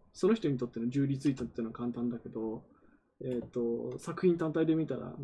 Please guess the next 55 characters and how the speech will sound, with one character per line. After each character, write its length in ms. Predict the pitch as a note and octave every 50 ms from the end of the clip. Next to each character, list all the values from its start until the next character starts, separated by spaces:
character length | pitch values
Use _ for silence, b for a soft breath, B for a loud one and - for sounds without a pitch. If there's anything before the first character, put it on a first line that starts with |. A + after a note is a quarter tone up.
| - -
も 100 | D#3 E3
し 120 | - D#3+
そ 100 | C#3 D#3+
の 60 | E3 F#3
人 120 | F3+ D3
が 80 | G#2+ G#2+
投 140 | - C3+ C3
稿 140 | C3 C#3+ C3+
し 80 | C3+
て 60 | -
な 80 | D3 C#3+
く 80 | C3+ -
て、 80 | -
別 260 | A#2 A#2+ A#2+ A#2+ -
の 60 | D#3+ D#3+
と 80 | E3
こ 60 | D#3+
ろ 60 | E3 C#3
で 60 | C3
無 160 | B2 B2 B2+
名 160 | C3+ C#3+ D3+
な 80 | D#3 D#3
人 140 | D#3 - C3+
が 80 | A#2+
投 140 | - C3 B2
稿 140 | - B2+ B2+
し 60 | -
て 40 | -
て、 280 | C#3 - E3+ D#3+ C#3+ C#3 B B B B B -
同 160 | D3+ D#3+ D#3
じ 100 | D#3 D#3
作 280 | D3 - C#3+ C3+ - C#3+
品 180 | C3+ - D#3
だ 80 | D3 D3
っ 60 | C#3+
た 100 | - C#3
ら、 160 | A#2+ B2 B2+ - b b b b b b b b _ -
え 20 | -
っ 20 | C3+
と、 120 | C3+ C3
同 80 | C#3+ D3
じ 100 | D3 D3+
リ 100 | D3+ D3+
ツ 120 | D3 - D#3
イ 20 |
ー 20 | C#3+
ト 80 | -
数 160 | C#3+ - - C3
受 180 | C3 C3 -
け 60 | B2+ A2+
て 60 | -
た 80 | A2
か 120 | A2+ - G#2+
っ 20 |
て 60 | -